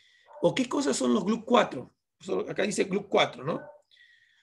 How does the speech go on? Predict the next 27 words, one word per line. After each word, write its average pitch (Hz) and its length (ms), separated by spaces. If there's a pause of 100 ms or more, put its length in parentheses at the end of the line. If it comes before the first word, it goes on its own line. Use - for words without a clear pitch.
(200)
Los 196 220
gluc 392 240
cuatro 247 460
son - 240
aquellos 233 340
que 202 140
se 180 120
encargan 202 460
de 185 140
transportar, 160 1040 (280)
¿no? - 220 (640)
eh, 151 720
la 160 160
glucosa, 175 760 (360)
en - 80
este - 140
caso, - 460 (720)
eh, 156 560
a 180 80
la 185 100
célula, 190 380
¿no? 180 280 (280)
Adentro 185 420
de 196 80
la 156 100
célula. 170 480 (800)
Entonces, 160 640